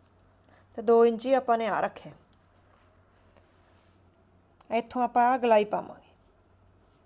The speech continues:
ਹੁਣ ਤੁਸੀਂ ਕਹੋਗੇ ਵੀ ਆਹ ਚੀਜ਼ ਤਾਂ ਜੀ ਘਟ ਗਈ, ਇਹ ਆਪਾਂ ਨੇ ਜਦ ਸਿਲਾਈ ਲਾਵਾਂਗੇ ਖਿੱਚ ਕੇ ਇਹਦੇ ਬਰਾਬਰ ਪੂਰੀ ਕਰਨੀ ਹੈ। ਜਦੋਂ ਇਹ ਸਿਉਣਾ ਆਪਾਂ ਖਿੱਚ ਕੇ ਲਾਵਾਂਗੇ, ਜਿੰਨੀ ਖਿੱਚ ਕੇ ਲਾਵਾਂਗੇ ਜੀ,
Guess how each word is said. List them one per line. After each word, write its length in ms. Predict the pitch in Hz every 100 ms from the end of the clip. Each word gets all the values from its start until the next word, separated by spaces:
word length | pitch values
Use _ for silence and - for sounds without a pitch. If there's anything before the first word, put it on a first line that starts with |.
| _ _ _ _ _ _ _ _ _ _ _ _ - - - -
ਹੁਣ 60 | 247
ਤੁਸੀਂ 240 | 254 262 262
ਕਹੋਗੇ 340 | 247 247 254
ਵੀ 140 | 240 247
ਆਹ 160 | 240
ਚੀਜ਼ 260 | 269 277 240
ਤਾਂ 140 | 247 233
ਜੀ 100 | 240
ਘਟ 180 | 277 269
ਗਈ, 220 | 208 226 226 - -
ਇਹ 140 | 262 320
ਆਪਾਂ 260 | 330 302 269
ਨੇ 100 | 269
ਜਦ 140 | 277
ਸਿਲਾਈ 360 | 277 262 233 240
ਲਾਵਾਂਗੇ 400 | 254 254 277 294
ਖਿੱਚ 280 | 269 254 302
ਕੇ 140 | 311
ਇਹਦੇ 140 | 294 302
ਬਰਾਬਰ 400 | 269 233 208 262
ਪੂਰੀ 280 | 262 262 247
ਕਰਨੀ 340 | 196 - 165
ਹੈ। 80 | 151 _ - - _ -
ਜਦੋਂ 200 | 240 277
ਇਹ 100 | 320
ਸਿਉਣਾ 320 | 330 254 254
ਆਪਾਂ 180 | 254 277
ਖਿੱਚ 300 | - 240 285
ਕੇ 140 | 330
ਲਾਵਾਂਗੇ, 380 | 302 247 254 262
ਜਿੰਨੀ 300 | 220 240 269
ਖਿੱਚ 260 | 269 262 285
ਕੇ 140 | 311
ਲਾਵਾਂਗੇ 440 | 277 247 240 240
ਜੀ, 160 | 220